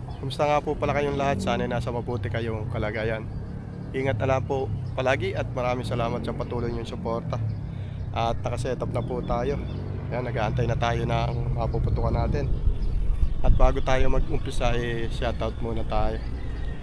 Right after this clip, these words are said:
Shoutout Blackstar Apparel. Shoutout A E Printing. Shoutout Edwards. At shoutout po sa kaibigan ko si Niroso de la Cruz. At shoutout po sa mga viewers natin at sa mga followers natin.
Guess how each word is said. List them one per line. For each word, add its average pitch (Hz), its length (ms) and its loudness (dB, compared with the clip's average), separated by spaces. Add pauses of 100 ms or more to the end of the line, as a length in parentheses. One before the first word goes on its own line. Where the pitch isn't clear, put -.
(320)
Shoutout 135 480 2
Blackstar 131 320 0
Apparel. 127 560 0 (1700)
Shoutout 139 480 0 (640)
A 151 80 2
E 151 160 2
Printing. 143 560 0 (1400)
Shoutout 139 400 -2 (240)
Edwards. 139 640 0 (1120)
At - 160 -2
shoutout 131 480 -2
po 135 80 -2
sa 131 160 -4
kaibigan 131 320 -2
ko 123 160 -4
si 123 160 -6
Niroso 123 480 -2
de 117 160 -2
la 110 80 0
Cruz. - 480 -4 (640)
At 120 160 -8
shoutout 135 400 -2
po 139 160 -2
sa 135 160 -2
mga 131 400 0
viewers 123 400 -4
natin 131 320 -2
at 127 160 -6
sa 120 80 -6
mga 117 160 -4
followers 110 480 -2
natin. 113 400 -4